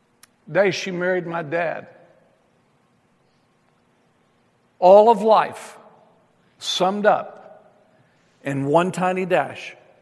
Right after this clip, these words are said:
And ladies and gentlemen, whether we get ten years of life or we get a hundred years of life, we all know we just get one, right?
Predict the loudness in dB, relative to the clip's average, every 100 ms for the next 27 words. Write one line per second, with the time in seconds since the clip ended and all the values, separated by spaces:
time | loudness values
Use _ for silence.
0 | _ _ _ _ _ _ _ _ _ -12
1 | 0 2 2 0 -2 2 2 4 0 2
2 | 2 4 2 2 -2 -4 -4 -4 -2 -2
3 | -2 -4 0 2 2 0 -6 -6 -4 -4
4 | -4 -8 -6 -8 -6 -8 -8 -8 -4 -2
5 | -2 -6 -6 -4 -4 -6 -6 -6 -8 -8
6 | -6 -6 -6 -4 -4 -4 -10 -4 0 0